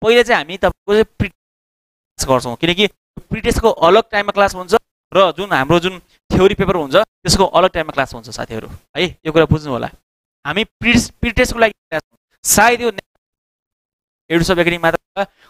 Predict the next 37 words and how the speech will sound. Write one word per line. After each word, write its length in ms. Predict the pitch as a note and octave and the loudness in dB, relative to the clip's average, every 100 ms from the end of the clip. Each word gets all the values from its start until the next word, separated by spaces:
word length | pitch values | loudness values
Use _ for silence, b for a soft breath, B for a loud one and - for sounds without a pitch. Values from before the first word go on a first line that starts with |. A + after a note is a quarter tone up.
| _ | _
जसले 280 | F#3+ - A3 | -2 0 0
तपाईँलाई 300 | A3 F3 F3+ | 0 2 0
प्रिटेस्टको 680 | - _ _ _ G#3 G3 F#3+ | -2 _ _ _ -2 0 0
लागि 240 | F#3 G#3+ - _ _ _ | 0 -2 -10 _ _ _
अलग 200 | F3+ A3 | 0 0
class 220 | A3 F#3+ - | 0 -4 -4
गराउँदैछ। 340 | D#3 C#3 - - - _ _ _ _ _ _ | -4 -4 -6 -10 -20 _ _ _ _ _ _
होइन 140 | D3 F3 | -4 0
भने 80 | F3+ | 0
तपाईँ 240 | F#3 F3 | 0 0
सबै 240 | - F#3+ | 2 4
ठाउँमा 220 | F#3+ E3 E3+ | 2 0 -2
अन्त 180 | F3 | 2
हेर्नुभयो 320 | D#3+ C#3+ C#3+ C#3+ | 2 2 2 2
भने 160 | G#3 - _ | 0 -4 _
सँगै 300 | - F#3 G3+ | 0 2 2
एउटैमा 340 | F#3 F3+ F3+ D#3+ | 0 0 2 2
पढाइ, 120 | D3+ | 2
पढाइ 300 | C3 D3+ D3 | 2 2 2
हुने 140 | A#2+ | -2
हो, 100 | A2+ G#2+ _ _ _ | -8 -12 _ _ _
तर 80 | D#3 | -4
हामी 380 | A#2 C3+ G3+ A3 _ | -2 -2 -2 -4 _
अलग 180 | D3 E3 D#3 | -2 0 0
गर्दैछौँ 360 | D3+ D3 A3+ | -2 0 2
र 100 | F3+ | 2
तपाईँले 560 | D3+ _ _ F3+ F#3 F3 | 0 _ _ -4 -2 0
मात्र 400 | D3 F#3 - A3 | 0 0 0 -2
हामीले 420 | D3 B2+ E3+ A3 - _ _ _ - | -2 2 2 2 -4 _ _ _ -6
पन्ध्र 280 | G3+ A3 | -4 -2
सयमा 240 | G#3 G3+ F#3+ | -4 -2 0
यो 120 | F3+ | 0
क्लास 220 | E3+ D#3 | -2 -4
गराउँदैछौँ 300 | D3 C3+ B2 | -4 -4 -4
साथीहरू, 320 | B2+ A#2+ A2+ - - _ _ - | -8 -6 -10 -14 -20 _ _ -6
पन्ध्र 220 | F3+ E3+ | -6 -4
सयमा। 240 | D3+ C#3 | -4 -6